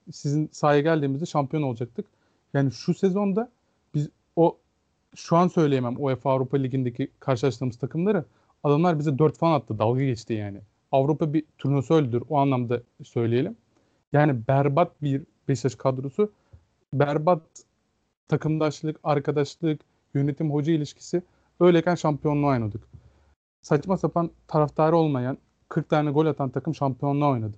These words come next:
Fener'in durumunu biliyoruz. Trabzon dediğin takımın bir tane ön liberosu var. Çaprazı kopardı. Sosa ile Yusuf Yazıcı ile sekiz numara yaratmaya çalıştı. Yani tarihin en kötü,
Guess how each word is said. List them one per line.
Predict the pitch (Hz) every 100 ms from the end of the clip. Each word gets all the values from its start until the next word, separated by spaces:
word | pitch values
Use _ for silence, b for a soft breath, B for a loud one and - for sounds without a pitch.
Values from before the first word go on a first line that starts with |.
| -
Fener'in | - 143 151 156
durumunu | 139 151 151 139
biliyoruz. | 139 127 120 _ _ _ _ _ _ _ -
Trabzon | 160 156 160 165
dediğin | 151 165
takımın | 160 151 165 151
bir | 147
tane | 160 156
ön | 151 143
liberosu | 139 139 -
var. | 151 156 _ _
Çaprazı | - 139 156 139
kopardı. | 139 135 131 127 147 _
Sosa | _ 147 139
ile | 143
Yusuf | 139 131 131
Yazıcı | 135 131 139
ile | 135
sekiz | 135 135 135
numara | 135 131
yaratmaya | 131 123 120 123
çalıştı. | 120 117 110 _ _ _ _ _ _
Yani | 139 151 151 _ _ -
tarihin | 135 139 175
en | 170 175
kötü, | 165 151 143